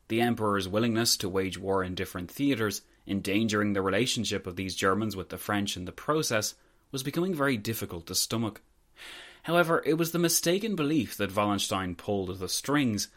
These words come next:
and that this generalissimo was the blunt instrument which Emperor Ferdinand could never relinquish, that truly empowered the opposition.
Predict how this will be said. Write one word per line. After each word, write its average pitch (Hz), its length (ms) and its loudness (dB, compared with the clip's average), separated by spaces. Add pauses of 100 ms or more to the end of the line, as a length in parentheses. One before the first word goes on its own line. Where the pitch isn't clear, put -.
(140)
and 113 80 -4
that 113 100 0
this 131 180 -2
generalissimo 107 800 2
was 92 180 -4
the 92 100 -2
blunt 101 400 0
instrument 101 640 0
which - 300 -6
Emperor 92 400 -2
Ferdinand 92 640 0
could - 200 -8 (200)
never 95 360 0
relinquish, 113 640 -2 (240)
that - 160 -8
truly 139 400 2
empowered 107 760 0
the 104 140 -2
opposition. 92 580 -4